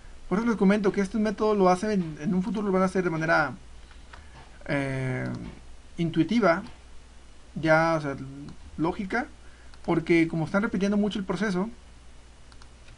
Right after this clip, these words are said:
cuando tengan la necesidad de usarlo, lo van a hacer de manera natural.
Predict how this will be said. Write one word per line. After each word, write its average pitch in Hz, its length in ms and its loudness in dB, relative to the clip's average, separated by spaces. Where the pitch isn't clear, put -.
cuando 151 240 0
tengan 196 260 0
la 202 60 2
necesidad 160 420 2
de 175 100 4
usarlo, 185 520 4
lo 160 100 0
van 160 100 0
a 185 40 0
hacer 196 180 -2
de 170 100 0
manera 160 220 0
natural. 139 360 -4